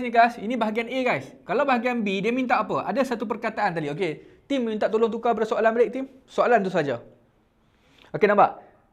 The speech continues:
Jadi dia minta seterusnya nyatakan, okey, ada satu perkataan. Kamu tengok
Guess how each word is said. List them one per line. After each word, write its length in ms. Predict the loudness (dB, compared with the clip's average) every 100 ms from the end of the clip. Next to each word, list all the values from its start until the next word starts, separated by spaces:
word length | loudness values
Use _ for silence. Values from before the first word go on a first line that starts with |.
| -4
Jadi 320 | 2 2 4
dia 80 | 4 4
minta 320 | 2 4 4
seterusnya 640 | 4 2 2 0 0 0
nyatakan, 640 | 2 2 2 2 2 2 0
okey, 160 | 0 2
ada 100 | 4 2
satu 240 | 0 -4
perkataan. 640 | -6 -4 -4 0 0 2
Kamu 160 | -2 -2 -2
tengok 260 | -2 -4